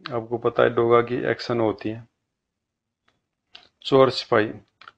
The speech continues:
बिच्छू भंडार, भंडार का पूरा असला बारूद अब होगा डोगा के कब्जे में, यह डोगा का वायदा है। बिच्छू भंडार और डोगा होगा केवल कानून के शिकंजे में, यह इंस्पेक्टर चीता का वायदा है।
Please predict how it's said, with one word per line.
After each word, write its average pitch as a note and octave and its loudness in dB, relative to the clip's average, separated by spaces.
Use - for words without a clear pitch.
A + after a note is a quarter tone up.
बिच्छू C3 -4
भंडार, B2+ 4
भंडार B2 4
का C3 6
पूरा C3 4
असला B2+ 4
बारूद A#2+ 4
अब C3 2
होगा A#2 6
डोगा B2 4
के A#2 -2
कब्जे A2 -2
में, G#2 -2
यह A2 2
डोगा A#2+ 4
का A#2 6
वायदा A2 6
है। G2+ 0
बिच्छू B2+ 0
भंडार B2 8
और C3 2
डोगा A#2+ 6
होगा A#2 6
केवल C3+ 4
कानून C3 6
के C3 4
शिकंजे A#2 -2
में, G2+ -2
यह B2 6
इंस्पेक्टर B2+ 2
चीता B2 4
का G#2 4
वायदा G2+ 4
है। F#2 -2